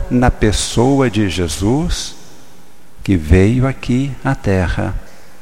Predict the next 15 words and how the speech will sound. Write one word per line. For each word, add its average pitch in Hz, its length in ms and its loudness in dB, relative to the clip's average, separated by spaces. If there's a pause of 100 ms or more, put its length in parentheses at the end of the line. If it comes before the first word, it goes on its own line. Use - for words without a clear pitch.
(680)
A - 120 6
santidade 120 840 4
depende 117 560 2
de 120 240 0 (160)
irmos 110 1000 2
a 95 140 4
Jesus 87 840 -2 (680)
e 113 100 2
termos 117 760 0 (180)
união 131 1040 4
com 101 200 0
Ele. 87 420 -4 (720)
Não 95 180 2
é 95 120 0
santuário, 135 1120 2